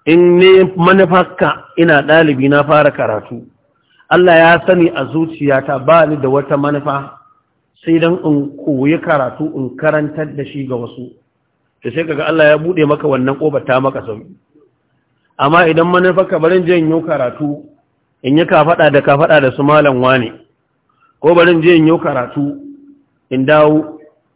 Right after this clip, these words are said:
abin da kawai na iya shine in ma malam wane da malam wane na ƙadi in ce ba su iya ba. To Allah sai ya buɗe maka wannan ƙofar. Na ƙadin tun kana yi wa na sama, ka dawo daidai kai.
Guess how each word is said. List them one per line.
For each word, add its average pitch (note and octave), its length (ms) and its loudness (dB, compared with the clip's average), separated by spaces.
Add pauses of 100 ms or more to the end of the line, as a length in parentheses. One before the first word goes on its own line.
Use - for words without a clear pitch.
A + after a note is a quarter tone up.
(340)
abin D#3+ 240 0
da D#3 100 0
kawai F3 300 2
na E3+ 80 2
iya E3+ 260 0
shine D#3+ 220 -2 (120)
in C#3 60 -4
ma C#3 160 0
malam D#3+ 360 2
wane D#3+ 280 0
da C#3 100 -4
malam D#3 340 0
wane D3 280 0
na C#3+ 100 0
ƙadi C#3+ 320 -4
in C3+ 140 -6
ce D#3 100 -4
ba C#3 140 -4
su - 160 -16
iya C3+ 220 -2
ba. A2+ 140 -14 (960)
To C#3 60 -2
Allah E3+ 300 4
sai E3+ 80 4
ya D#3+ 60 4
buɗe D#3+ 300 2
maka D#3 200 0
wannan B2+ 300 -2
ƙofar. A#2 280 -4 (880)
Na D#3+ 180 2
ƙadin E3 380 2
tun F3 180 2
kana F3 280 2
yi D#3+ 100 0
wa D#3 140 -2
na C#3+ 200 -4
sama, D3 400 -6
ka C#3 100 -2
dawo D#3 340 2
daidai D3+ 360 -4
kai. D3 320 -8